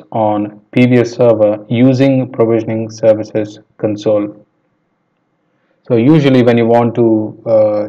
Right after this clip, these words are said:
check any services on the server, usually we go to services dot M S C like a traditional way. Go to search and type services, and it would show the services console.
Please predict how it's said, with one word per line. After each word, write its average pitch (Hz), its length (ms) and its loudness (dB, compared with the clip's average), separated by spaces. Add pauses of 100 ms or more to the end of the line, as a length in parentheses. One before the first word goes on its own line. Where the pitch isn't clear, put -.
(100)
check - 240 -6
any 113 200 0
services 113 520 0
on 110 80 -6
the 107 80 -6
server, 113 640 2
usually 117 320 0
we 110 80 -2
go 113 180 4
to 110 200 -2
services 110 520 -4
dot 110 300 0
M 113 140 -4
S 113 180 -8
C 160 220 -4 (1080)
like 107 200 -4
a 110 80 -2
traditional 110 540 -6
way. 156 320 -4 (200)
Go 113 120 -14
to 110 100 -14
search - 580 -4 (140)
and 113 240 -12
type 113 320 -2
services, 110 880 -8 (1000)
and 107 480 -6
it 107 260 -12
would 113 480 -6 (960)
show 123 260 2
the 113 140 -2
services 110 560 -2
console. 139 680 -4